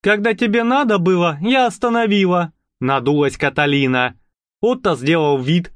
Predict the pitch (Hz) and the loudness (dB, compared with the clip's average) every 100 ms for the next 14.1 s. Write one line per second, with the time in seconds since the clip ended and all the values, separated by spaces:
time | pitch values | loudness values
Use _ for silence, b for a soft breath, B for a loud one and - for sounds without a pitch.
0 | - - 226 208 180 165 143 143 139 147 | -16 -4 0 0 0 0 2 0 0 0
1 | 139 117 123 117 107 _ _ _ _ _ | 0 0 -2 -2 -6 _ _ _ _ _
2 | _ _ - 202 214 - 262 240 226 233 | _ _ -2 0 0 0 0 0 0 0
3 | 226 202 269 269 - - 277 262 240 247 | 0 0 0 -2 -6 -2 -2 0 0 0
4 | 226 226 247 240 233 202 180 151 _ _ | 0 -2 -2 -2 0 0 0 -2 _ _
5 | _ _ _ _ _ - 131 127 117 127 | _ _ _ _ _ -2 -2 0 0 0
6 | 127 180 220 226 220 214 208 156 139 131 | 2 2 0 0 -2 0 0 0 0 0
7 | 135 139 - 170 160 143 123 - 131 117 | 0 -2 -2 0 2 2 0 -2 -2 -2
8 | 110 _ _ _ _ _ 240 254 254 240 | -4 _ _ _ _ _ 0 0 2 2
9 | 208 202 196 - 202 185 180 180 170 _ | 2 2 0 -2 0 2 2 -2 -4 _
10 | 220 240 302 233 196 196 185 185 180 - | -2 0 2 2 2 2 2 0 -2 -14
11 | _ _ _ _ _ _ _ - 120 117 | _ _ _ _ _ _ _ -2 0 0
12 | - - 113 98 90 - _ _ _ _ | -2 -4 -4 -2 -4 -8 _ _ _ _
13 | - 131 131 113 151 180 208 - 226 214 | -4 0 0 0 0 2 0 0 0 0